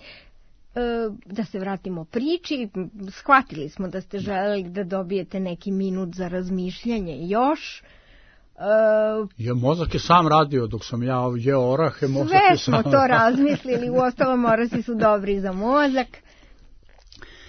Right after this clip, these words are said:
Speaker 2: Problem je, znači, kakva bi izgledala, kako bi izgledala priča o tome, o školi koja radi noću. Prvo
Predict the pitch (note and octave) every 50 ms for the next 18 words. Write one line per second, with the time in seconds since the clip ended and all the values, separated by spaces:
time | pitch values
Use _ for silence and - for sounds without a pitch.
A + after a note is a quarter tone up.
0 | - - - - - - - - - _ - - D3+ E3+ G3 G3 F3+ F3 D#3+ C#3+
1 | C3 C#3+ E3 E3+ - - E3 E3 D#3 C3+ - - C#3+ - - - F3 C#3+ C3 C3
2 | B2+ A#2+ B2+ C#3 E3 E3 E3 D3+ D3 B2 - - - - - - - _ - -
3 | - - E3+ F3+ - - C3+ C3 B2+ B2 C#3 D3+ D#3 D3+ C#3+ C3+ G#2 - - -
4 | C3+ D#3+ F3+ D3+ - - - D3+ C#3+ - - _ _ _ _ _ _ _ _ _
5 | _ - B2+ A2+ - - C#3+ D3+ D3+ D3 C#3+ C#3 C3+ - - - - - - -
6 | - - - - A#2 - - - D3 D#3 C#3+ B2+ G#2+ - - B2 B2 A#2+ A#2+ A#2
7 | A#2+ A#2+ A#2 G#2+ A2+ A#2 A2 G#2+ G#2 - - - - - - - - - _ _
8 | _ _ - - - _ - - - - - - - - - - _ _ _ _
9 | _ _ _ _ - - - - - - D3 F3+ F#3 F3 F3+ E3+ E3 D#3 -